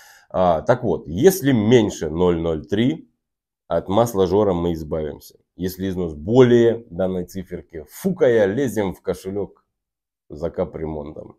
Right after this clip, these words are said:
То есть, вскрывая двигатель, мы должны готовы быть и к капиталочке тоже. Насколько поможет вот данная процедура, замена колец? Все индивидуально, зависит очень от многих факторов. Предугадать, ну, думаю, нереально.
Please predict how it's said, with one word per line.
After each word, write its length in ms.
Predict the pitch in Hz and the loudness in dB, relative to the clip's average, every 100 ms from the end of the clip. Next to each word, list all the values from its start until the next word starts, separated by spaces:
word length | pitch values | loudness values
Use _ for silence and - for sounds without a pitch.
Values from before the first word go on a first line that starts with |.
| _ | _
То 80 | 196 | -6
есть, 220 | - - | -6 -14
вскрывая 420 | - 208 190 226 | -6 2 6 6
двигатель, 420 | 190 175 156 135 | 6 4 4 4
мы 140 | 127 156 | 4 4
должны 260 | 143 127 | 4 4
готовы 380 | 113 113 120 110 | 4 2 4 2
быть 420 | 101 107 - - - | 2 0 -2 -16 -2
и 120 | 214 | -2
к 220 | 131 - | -2 -8
капиталочке 960 | - 127 101 101 101 95 92 - 87 - _ _ _ | 0 0 0 -2 0 0 -2 -8 -12 -12 _ _ _
тоже. 420 | 123 101 76 - _ _ _ - - _ _ _ _ _ _ _ _ | 0 0 -2 -8 _ _ _ -20 -20 _ _ _ _ _ _ _ _
Насколько 480 | 92 127 - 233 175 | -4 -4 -2 -2 -2
поможет 640 | 127 156 135 92 78 69 | -2 0 0 0 -2 -8
вот 220 | 73 71 71 | -12 -14 -10
данная 380 | 101 98 90 | -8 -6 -6
процедура, 600 | 85 82 - 82 85 73 | -8 -10 -12 -12 -10 -10
замена 420 | 69 78 92 90 82 | -10 -8 -6 -4 -6
колец? 360 | 78 73 65 | -10 -10 -12
Все 220 | - - | -12 -4
индивидуально, 680 | 220 143 117 101 101 80 67 | -4 -2 -2 2 4 2 -2
зависит 460 | 73 127 151 127 - | -4 -2 -2 -6 -4
очень 480 | 151 143 135 101 90 | 2 6 6 4 -2
от 100 | 85 | -2
многих 400 | 85 85 80 82 | -2 -6 -6 -8
факторов. 500 | - 85 - 80 76 | -4 -4 -4 -8 -6
Предугадать, 680 | - 104 110 120 135 165 120 | -2 -2 0 0 0 0 -2
ну, 100 | 127 | -4
думаю, 400 | 95 113 101 90 | -4 -4 -2 -2
нереально. 640 | 87 87 87 82 73 71 | -2 -2 -2 -2 -4 -12